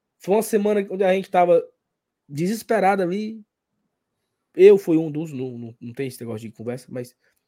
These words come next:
que falei que, "Pai, acho que te-, deveria trocar de técnico e tal, pensar no novo técnico."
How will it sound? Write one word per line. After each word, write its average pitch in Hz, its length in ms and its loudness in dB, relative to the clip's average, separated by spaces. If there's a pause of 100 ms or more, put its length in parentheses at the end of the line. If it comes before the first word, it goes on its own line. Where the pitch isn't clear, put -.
(720)
que 135 280 -6
falei 160 460 2
que, 151 100 -16
"Pai, 170 260 0
acho 151 180 -8
que - 140 -20
te-, 151 200 -2
deveria 151 400 -4
trocar 151 300 -4
de 135 80 -8
técnico 139 560 -6
e - 20 -16
tal, 147 260 -10
pensar 143 340 -10
no 143 80 -10
novo 139 240 -8
técnico." 147 520 -10